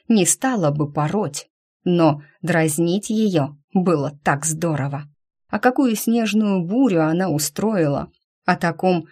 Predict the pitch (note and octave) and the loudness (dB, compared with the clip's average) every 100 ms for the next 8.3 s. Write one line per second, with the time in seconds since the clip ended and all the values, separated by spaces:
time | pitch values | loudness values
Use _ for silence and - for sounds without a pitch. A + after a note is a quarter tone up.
0 | _ G3 F3 D#3 F3 D#3 E3 D#3 - D#3 | _ -2 0 2 2 2 0 -4 -4 -4
1 | D3 - D#3+ - E3 D3+ - D#3+ D#3+ _ | -4 -4 -6 -6 -2 -2 0 -2 -4 _
2 | F#3+ F#3 - E3 - - - F3+ D#3+ D#3+ | -4 -2 0 -4 -4 -10 -4 -2 2 2
3 | E3 D3 - F3+ D3+ _ - G3 F#3 D#3 | 2 0 0 -2 -8 _ -4 2 2 2
4 | - F#3 F3+ E3+ E3 D#3+ E3 D#3+ D#3+ E3 | -2 0 2 2 2 0 0 -2 0 0
5 | D#3+ D#3 _ _ _ E3+ D#3+ G#3+ A3 G3+ | 0 -4 _ _ _ -4 0 0 0 0
6 | G3+ E3+ G#3 C#4 E3+ E3 D#3+ _ F3+ D#3+ | 0 0 0 0 2 0 -4 _ 0 0
7 | D#3 F3 D3+ D3 - D3+ - E3+ E3+ D#3+ | 0 0 -2 -4 -10 -12 -2 0 2 2
8 | D#3 D#3+ D3+ | 2 -2 -6